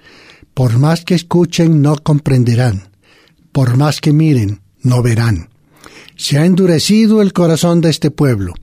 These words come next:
se han vuelto duros de oído, se han tapado los ojos. Que sus ojos no vean, ni sus oídos oigan, ni su corazón entienda, ni se conviertan para que yo los sane".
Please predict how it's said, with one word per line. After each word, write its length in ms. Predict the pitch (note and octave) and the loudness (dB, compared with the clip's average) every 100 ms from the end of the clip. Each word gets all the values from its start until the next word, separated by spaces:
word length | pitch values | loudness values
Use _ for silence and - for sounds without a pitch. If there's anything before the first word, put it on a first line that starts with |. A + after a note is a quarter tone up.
| - - _ _ _ | -20 -20 _ _ _
se 180 | - D3 | -6 -2
han 160 | D3+ D3 | 0 2
vuelto 360 | D#3 D3 D3+ | 0 0 0
duros 380 | D3+ F#3 E3 C3+ | 2 2 2 2
de 100 | C3+ | 2
oído, 440 | C3+ D3 G2+ E2+ - - - - - | 2 2 0 -6 -14 -20 -20 -20 -20
se 200 | - D3+ | -8 -2
han 140 | D3 C#3+ | 0 0
tapado 540 | D3+ - C#3+ D3+ D3+ | -2 -4 0 2 4
los 240 | B2 - | 2 0
ojos. 500 | C3+ - E2+ - - _ - - - _ _ - | -2 -2 -6 -10 -14 _ -20 -20 -20 _ _ -4
Que 140 | C#3 | -4
sus 240 | - D3 F#3 | 0 0 0
ojos 320 | F3+ G3 F3 | 0 0 2
no 180 | F3 E3+ | 2 2
vean, 520 | F#3 G#3 G3+ G3+ G3+ | 2 2 2 2 2
ni 120 | F#3 | 2
sus 240 | F#3 E3+ | 0 0
oídos 440 | E3+ F3 E3+ E3+ F3 | 2 2 2 2 2
oigan, 460 | E3 C#3+ B2+ A#2+ - _ _ _ _ D3+ | 0 0 0 -2 -8 _ _ _ _ -2
ni 100 | C#3+ | 0
su 160 | D3 | -2
corazón 460 | D3 C#3 C3 D3+ D3+ | 0 0 0 0 2
entienda, 720 | D3+ C3 D#3+ D#3 A#2 F#2+ F#2+ _ _ _ _ _ - | 2 0 0 0 0 -4 -10 _ _ _ _ _ -2
ni 160 | D3 | -2
se 160 | - C#3+ | 0 -2
conviertan 720 | D3 C3+ B2 D3 C#3 C#3+ C#3+ | 0 0 0 0 0 0 -2
para 320 | - A#2+ A2+ | 0 -2 -2
que 180 | - A#2 | -2 -2
yo 220 | G#2 B2 | 0 0
los 280 | A#2 A2+ - | 2 0 -4
sane". 480 | - - A2+ F#2+ E2 | -6 -4 -2 -4 -6